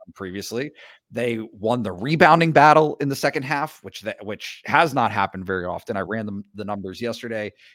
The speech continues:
It is the third half, uh, overall out of six, the past six games, right, that they, that they won a half.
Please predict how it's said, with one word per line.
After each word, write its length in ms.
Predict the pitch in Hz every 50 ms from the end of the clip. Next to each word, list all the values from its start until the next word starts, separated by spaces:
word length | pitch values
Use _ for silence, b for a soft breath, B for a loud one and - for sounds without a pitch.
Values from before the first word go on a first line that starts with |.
| b _ -
It 120 | 120 117
is 180 | 120 113 117 -
the 180 | 113 104 98
third 540 | - - - - - 147 151 147 143 143 123
half, 640 | 131 - - - - 139 123 107 101 - - - _ _ _ _ _ _ _ _ _ _ _ _ _ _ _ _ _ -
uh, 400 | 104 101 98 98 95 92 92 - _ _ _ _ _ _ _ -
overall 640 | 120 131 117 127 139 147 117 95 82 92 104 - _ _ _ _ _ -
out 200 | 98 101 107 107
of 120 | 110 104 101 104 90 87 _ _ _ _ _ _ _ _ _ _ _ _ _ _ _ _
six, 800 | - - - - - - - 147 151 151 - - - - - _ _
the 80 | 104
past 360 | - - 120 120 120 - - -
six 220 | 139 131 - -
games, 540 | - - 120 131 143 160 165 175 165 - - _ _ _ _ _ _ _ _ _
right, 200 | 117 127 123 117 -
that 140 | 117 107 -
they, 440 | 117 113 113 110 110 110 107 104 _ _ _ _ _ _
that 120 | - 101 -
they 160 | 120 117 104
won 380 | 98 107 117 120 117 117 123 117
a 220 | 87 101 107 107
half. 480 | 92 90 104 95 71 - - - -